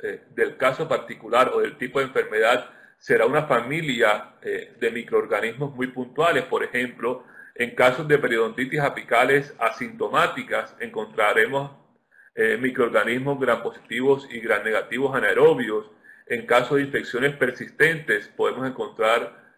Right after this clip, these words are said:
eh, microorganismos anaerobios gram positivos facultativos. Pero en caso de infecciones persistentes secundarias,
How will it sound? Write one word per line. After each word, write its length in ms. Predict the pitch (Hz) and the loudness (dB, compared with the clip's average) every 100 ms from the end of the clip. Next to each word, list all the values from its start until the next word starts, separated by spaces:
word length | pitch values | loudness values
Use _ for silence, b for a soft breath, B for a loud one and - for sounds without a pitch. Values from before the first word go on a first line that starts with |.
| b | b
eh, 540 | - 110 107 - - _ | 2 4 4 0 -16 _
microorganismos 720 | - 131 123 110 123 110 135 | -8 -6 -2 0 -2 -2 -4
anaerobios 540 | 139 110 107 113 131 127 | -2 0 2 2 2 0
gram 240 | 113 110 | -2 -2
positivos 480 | - - - 104 131 | -4 -8 -8 -2 -2
facultativos. 920 | - - 107 - 98 165 151 107 - _ B B B | -2 -4 -8 -8 -6 -4 -4 -4 -8 _ B B B
Pero 200 | - 123 | 0 2
en 80 | 120 | 2
caso 380 | 120 127 151 180 | 2 2 4 4
de 300 | 160 135 - | 6 6 4
infecciones 600 | 127 127 123 110 - 139 156 | -6 -4 -4 -4 -2 -2 -2
persistentes 920 | - - - - - 143 147 123 - | -2 -2 -4 -10 0 0 0 -4 0
secundarias, 920 | 139 139 123 127 147 139 101 101 - | 2 2 0 2 6 6 4 -2 -4